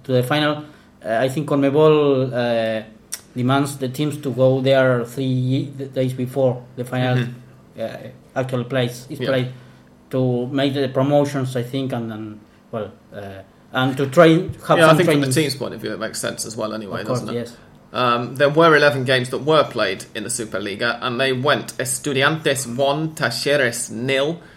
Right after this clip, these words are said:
Speaker 2: in Estudiantes' last home game in the Ciudad de La Plata. Um, that's the Estadio Ciudad de La Plata. It's certainly not the last home game in the city of La Plata. Unión de Santa Fe nil, Atlético Tucumán one, Lanús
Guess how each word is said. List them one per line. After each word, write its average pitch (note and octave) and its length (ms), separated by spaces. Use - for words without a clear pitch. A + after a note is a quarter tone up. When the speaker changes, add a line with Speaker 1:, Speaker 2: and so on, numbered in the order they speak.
Speaker 2:
in A2+ 120
Estudiantes' B2+ 640
last C3 380
home C#3+ 240
game C3+ 340
in B2+ 160
the B2 120
Ciudad B2 580
de A2 100
La A2 100
Plata. C3 440
Um, A#2 640
that's A2 200
the G2 80
Estadio A2+ 480
Ciudad F#2 340
de E2 60
La F2+ 80
Plata. F#2+ 340
It's - 120
certainly - 200
not G2+ 120
the G#2 80
last G2 180
home G2 160
game G#2 160
in F#2 100
the - 60
city - 280
of - 100
La - 100
Plata. - 340
Unión D3 560
de A#2 120
Santa A#2+ 340
Fe C3 260
nil, C#3 380
Atlético A#2 640
Tucumán A2+ 540
one, C3+ 360
Lanús D3 640